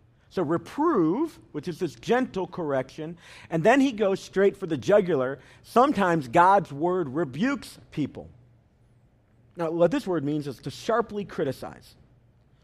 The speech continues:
to reprimand, to correct with a certain force and energy. And this is, this is a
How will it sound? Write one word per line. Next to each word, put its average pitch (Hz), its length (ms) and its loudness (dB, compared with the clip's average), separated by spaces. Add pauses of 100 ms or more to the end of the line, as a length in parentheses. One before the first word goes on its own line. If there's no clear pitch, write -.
to 170 120 -2
reprimand, 120 880 0
to 170 100 -4 (100)
correct 196 540 0
with 170 100 -8
a 165 60 -2
certain 170 340 -4
force 202 480 -4
and 170 160 -8
energy. 175 480 -4 (2250)
And 165 80 -4
this 185 80 -6
is, 220 160 -8
this 185 220 -16
is 185 80 -14
a 151 60 -18